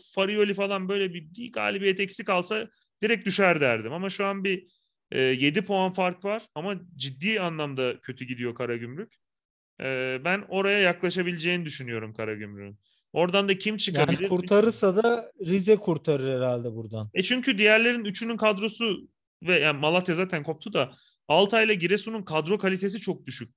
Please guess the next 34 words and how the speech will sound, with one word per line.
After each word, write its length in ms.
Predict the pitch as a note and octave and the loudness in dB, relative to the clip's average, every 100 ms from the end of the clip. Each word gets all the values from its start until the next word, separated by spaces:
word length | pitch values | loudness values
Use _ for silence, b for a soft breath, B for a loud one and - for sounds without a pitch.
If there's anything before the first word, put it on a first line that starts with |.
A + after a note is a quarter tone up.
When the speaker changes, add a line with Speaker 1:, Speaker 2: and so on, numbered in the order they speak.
| _ | _
Speaker 1:
Giresun 500 | C3+ E3 F#3+ F3 - | -2 -2 -2 -8 -6
oynadığı 440 | C#3 C#3+ D3+ D#3 E3+ | -2 0 0 0 0
bir 80 | D#3+ | 0
oyun 200 | D#3 E3 | -2 -2
olsa 340 | E3 D#3 G3 | -6 -4 -4
da 200 | F3 G3+ b b _ - | -4 -6 b b _ -4
P 80 | |
T 120 | E3+ G3+ | -2 0
T 140 | G3+ | 0
birinci 340 | F#3 G#3+ A3 | 2 0 -2
ligde 200 | G3 F3+ | -4 0
orta 260 | G3+ F#3 G3+ | 2 2 -2
sıra 220 | G3 F3+ | -6 -4
kadrosu 460 | F3+ E3 D3+ D#3+ F3+ | -2 -2 -4 -6 -4
var. 260 | D3+ A3 _ _ _ _ - | -4 -6 _ _ _ _ -10
E, 340 | C#3+ D3 - | -8 -6 -6
hoca 460 | D3 D#3 E3 G#3 - | 0 2 4 2 2
iyi 360 | F3 A3 G#3+ - | 0 2 0 -4
iş 220 | - - | -2 0
yapıyor 300 | C3 B2+ A#2+ | -2 0 -2
orada 220 | A2+ A2+ | 0 -2
aslında 260 | A2+ - C3 | -6 -8 -6
bu 60 | |
kadar 340 | C#3+ B2 A#2 G#2+ | -2 0 -2 -2
puan 240 | A#2 A2+ | -6 -6
toplayarak. 640 | A#2 - A2+ A2 A#2+ C3 | -8 -6 -4 -4 -4 -6
Büyükleri 440 | B2+ B2 B2+ B2+ C3+ | -8 -6 0 0 2
de 40 | |
yendi 380 | A2+ G#2 G2 F#2 | 0 -2 -6 -12
düz-, 160 | F#2+ A#2+ | -12 -8
hepsini 420 | A2 - G#2+ G#2 | -8 -8 -10 -6
neredeyse. 600 | G2+ G2 F#2+ F2+ C#3+ E3 _ _ _ _ - | -6 -4 -6 -6 -8 -10 _ _ _ _ -4
E, 440 | B2+ A#2+ A#2 A#2+ A#2 A#2 _ b b b _ _ _ _ _ | 2 4 6 4 2 -4 _ b b b _ _ _ _ _
orada 540 | F3 G3 A3 A3 A3 | 4 6 6 6 4